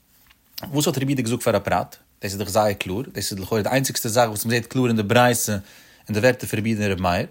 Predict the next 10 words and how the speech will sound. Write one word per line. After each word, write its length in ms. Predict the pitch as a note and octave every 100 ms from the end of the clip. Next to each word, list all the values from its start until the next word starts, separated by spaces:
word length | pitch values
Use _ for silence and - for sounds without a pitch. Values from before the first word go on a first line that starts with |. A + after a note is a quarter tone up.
| _ _ _ -
אזוי 220 | F#2+ E3+
ביי 80 | E3+
איינער 180 | D#3+
זאגט, 160 | D3 D3
לא 120 | D3+
ילכו, 320 | D#3 D3 D3+ C#3
ולא 320 | C3 G#3 E3
ילכו, 340 | C3 - C3
ולא 220 | C#3+ B3 G#3+
ילכו, 380 | D3+ C#3+ C#3